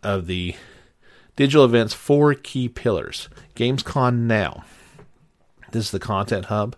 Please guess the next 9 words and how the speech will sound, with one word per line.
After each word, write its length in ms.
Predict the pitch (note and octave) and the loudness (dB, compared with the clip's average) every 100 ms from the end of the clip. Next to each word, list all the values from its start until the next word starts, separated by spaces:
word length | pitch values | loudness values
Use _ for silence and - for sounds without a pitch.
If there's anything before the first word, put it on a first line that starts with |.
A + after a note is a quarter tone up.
| _ | _
successfully 580 | - - C3 C3+ - A2+ | -16 -6 -4 -4 -2 -2
launched 320 | G2 F2 - | -2 -6 -6
last 360 | F#2+ F2 - | -6 -6 -6
year. 220 | G#2+ C#3 - _ - - - - - | -6 -8 -8 _ -20 -20 -20 -20 -12
This 80 | A2 | -4
will 80 | |
be 80 | A2 | -2
significantly 840 | G#2+ A2+ C3 C3+ B2+ B2+ A2+ A2+ - | -2 -2 0 0 2 0 2 -2 -4
expanded. 920 | - - - A2 A2 A#2 G2 A#1+ - | -8 -10 -6 -2 0 0 -2 -6 -12